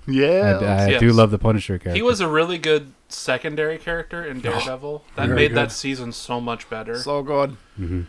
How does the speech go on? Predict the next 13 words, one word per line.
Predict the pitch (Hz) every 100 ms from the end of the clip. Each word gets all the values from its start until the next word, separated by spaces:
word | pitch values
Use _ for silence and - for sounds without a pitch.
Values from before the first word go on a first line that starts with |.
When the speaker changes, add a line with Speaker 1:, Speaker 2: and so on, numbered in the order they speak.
| - - - -
Speaker 3:
So | - 160
basically, | 233 247 247 214 196
the | 170
Defenders. | 156 143 175 180 180 175 170 165 - - -
So | -
if | 160
you | 160 156 151
think | - 220 208
of | 202 165
Avengers, | 151 127 135 131 107 - 82 - - _ _
um, | 135 127 117 117 117
they | 120 123
did | 131 120 117